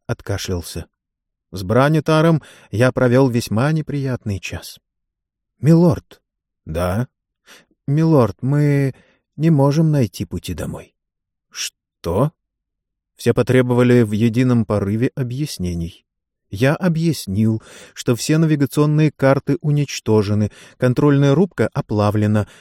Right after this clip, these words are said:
по-видимому, через трещину в корпусе в нее проник огненный луч и "Но Бранитар знает дорогу", — прервал меня рыжий Джон. "Он сам прокладывал ее, и я вырву из него это, милорд". "Не торопись", — посоветовал я.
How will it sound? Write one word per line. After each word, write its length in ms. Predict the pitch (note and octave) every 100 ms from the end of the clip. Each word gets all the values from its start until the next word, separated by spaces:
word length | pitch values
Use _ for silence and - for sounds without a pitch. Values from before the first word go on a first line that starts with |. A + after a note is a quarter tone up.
| -
по-видимому, 600 | - A2 D3+ D#3+ D#3 D3+ - -
через 320 | D#3+ D#3 -
трещину 520 | D#3 D3+ - A2 F#2+
в 100 | -
корпусе 480 | - G3+ - A#2 G2+
в 60 | F#2
нее 260 | G#2 D3+
проник 460 | - G#2+ G2+ C3 -
огненный 520 | A2+ A2 A2 A2+ A2 G2
луч 340 | E2 D#2+ -
и 260 | A2+ C3 - _ _ _ _ _ _ _ -
"Но 300 | A2 C3 B2+
Бранитар 600 | A#2+ C3 C3+ - D3 C#3
знает 400 | C#3+ D#3+ E3 D#3
дорогу", — 380 | G#3+ C#4+ A#3+ A2
прервал 400 | G#2+ G2+ F#2+ F#2
меня 260 | G2+ G#2+
рыжий 240 | A2 F2 G2+
Джон. 320 | A2 F2 - -
"Он 200 | C4 D4
сам 200 | C#4+ A#2
прокладывал 560 | - - G#2 E2 F2+
ее, 340 | F2+ A2+ G2 F#2+ - -
и 100 | C3
я 220 | B2 C#3
вырву 460 | B2 C3 B2+ C3 D3+
из 140 | D#3
него 240 | F#3+ F3+
это, 200 | G#2 F#2+
милорд". 500 | A2+ C3 G#2+ F2 - _ _ _ _ _ _
"Не 200 | A2+ A#2+
торопись", — 720 | - C3+ C3+ - D#3 D#3+ C3 -
посоветовал 600 | G2+ - F#2+ F2+ F2 D#2+
я. 260 | D#2+ -